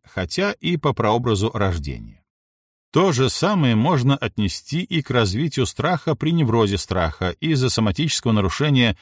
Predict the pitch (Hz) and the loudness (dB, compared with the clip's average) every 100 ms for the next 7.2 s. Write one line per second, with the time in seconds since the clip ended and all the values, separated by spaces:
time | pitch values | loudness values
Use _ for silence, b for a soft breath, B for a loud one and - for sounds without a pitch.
0 | b - 120 - 120 107 101 92 - 64 | b -6 -4 0 2 2 2 0 -4 -10
1 | - - - _ _ _ _ _ _ _ | -10 -12 -16 _ _ _ _ _ _ _
2 | _ _ - 214 156 180 175 185 185 165 | _ _ 0 2 2 -2 -2 -2 -2 -2
3 | - 147 151 139 123 113 180 123 101 104 | 0 2 2 2 0 0 -2 -2 -2 0
4 | 98 101 - 156 135 120 107 120 127 117 | 0 0 -2 0 2 2 2 0 0 0
5 | 101 - 156 185 - 117 175 170 131 101 | -4 -4 -2 -2 -2 -2 0 2 2 2
6 | 160 110 98 98 110 - 85 87 71 - | 0 2 2 2 -2 -4 -4 -4 -6 -8
7 | - - | -12 -16